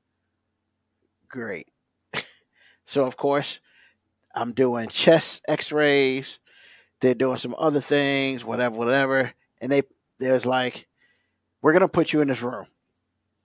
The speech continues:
And the last time I was in a room, an emergency room, I was there for four days. I already knew what was up. So after kind of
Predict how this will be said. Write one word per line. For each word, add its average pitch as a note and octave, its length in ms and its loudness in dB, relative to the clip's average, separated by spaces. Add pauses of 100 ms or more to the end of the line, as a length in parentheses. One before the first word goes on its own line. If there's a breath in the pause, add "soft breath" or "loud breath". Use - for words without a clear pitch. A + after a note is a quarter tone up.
(560)
And C#3 80 -4
the C#3 60 -2
last E3 340 4
time D#3+ 200 8
I D#3 100 4
was D3 100 2
in D3+ 100 4
a D3 60 0
room, D3 220 0
an D3 80 2
emergency D3 460 4
room, A#2+ 320 -8 (760)
I C#3+ 100 6
was C#3+ 180 4
there C#3+ 160 8
for C#3 100 -4
four C3+ 260 2
days. - 440 0 (1120)
I F3 80 6
already C3+ 360 8
knew B2 480 0 (500)
what A#2+ 220 -4
was G#2+ 160 -8
up. G2 200 -6 (680)
So C3+ 600 6 (1040)
after C#3 300 2
kind C#3 300 0
of C3+ 340 -6